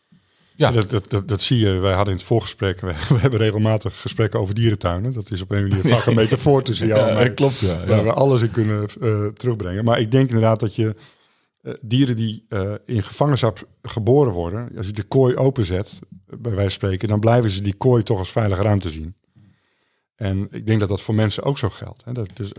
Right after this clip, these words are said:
Speaker 2: dat, dat, dat de onderdrukking of de kooi waarin ze zitten, eh, hen ook de veiligheid geeft waarbinnen ze zich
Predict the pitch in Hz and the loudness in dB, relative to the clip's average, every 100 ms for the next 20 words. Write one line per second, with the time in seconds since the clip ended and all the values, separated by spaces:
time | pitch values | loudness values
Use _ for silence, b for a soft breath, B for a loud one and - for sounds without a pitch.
0 | - 104 - 110 95 _ - 101 - 101 | -10 -10 -6 -6 -6 _ -12 -12 -10 -6
1 | 101 113 104 98 113 139 107 92 90 95 | -6 -2 -4 0 2 2 0 -4 -6 -8
2 | - 127 139 104 92 98 87 92 101 120 | 2 4 4 4 2 0 -2 -2 -2 -2
3 | 98 104 _ _ _ _ _ _ _ _ | -4 -10 _ _ _ _ _ _ _ _
4 | _ _ 101 90 98 104 110 127 107 - | _ _ -4 -2 0 0 2 0 0 2
5 | 127 131 - 90 - 87 85 104 98 107 | 2 2 0 -2 -2 -2 -2 -2 2 2
6 | 98 87 92 95 - - | 2 0 -2 -2 -2 -8